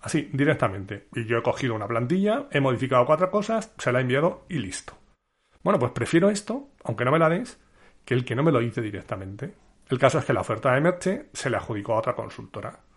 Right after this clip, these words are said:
Vamos a poner Cortisa, que también ha aparecido por aquí. Y me suena que el tercero en discordia eran mis antiguos socios, ya que les enviaron la oferta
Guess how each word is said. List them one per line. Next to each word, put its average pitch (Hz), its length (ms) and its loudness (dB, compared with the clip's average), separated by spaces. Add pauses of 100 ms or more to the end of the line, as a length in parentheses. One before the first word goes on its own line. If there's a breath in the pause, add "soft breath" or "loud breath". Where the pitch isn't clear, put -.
(280 soft breath)
Vamos 143 300 6
a 139 60 6
poner 165 520 4
Cortisa, - 600 0
que 123 100 0
también 135 240 2
ha 156 40 4
aparecido 110 440 0
por - 140 -10
aquí. - 200 -20 (840)
Y 139 60 2
me 151 100 6
suena 190 240 4
que 110 60 -4
el 110 100 -2
tercero 113 280 -4
en 135 60 0
discordia 135 600 0 (140)
eran 123 380 -2
mis 123 180 -2
antiguos 107 400 -6
socios, - 500 -12 (140)
ya 143 240 4
que 151 80 0
les 104 140 -2
enviaron 123 380 0
la 196 80 6
oferta 139 460 -2